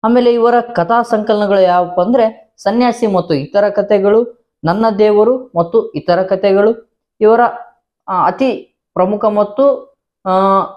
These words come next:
ಅತಿ ಚಾಲ್ತಿಯಲ್ಲಿರ್ತಕ್ಕಂಥ ಕಾದಂಬರಿಗಳು ಯಾವಪ್ಪ ಅಂದ್ರೆ,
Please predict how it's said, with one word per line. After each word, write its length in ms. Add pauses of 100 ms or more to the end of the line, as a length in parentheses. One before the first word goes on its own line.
(100)
ಅತಿ 340
ಚಾಲ್ತಿಯಲ್ಲಿರ್ತಕ್ಕಂಥ 1040 (720)
ಕಾದಂಬರಿಗಳು 600
ಯಾವಪ್ಪ 360
ಅಂದ್ರೆ, 500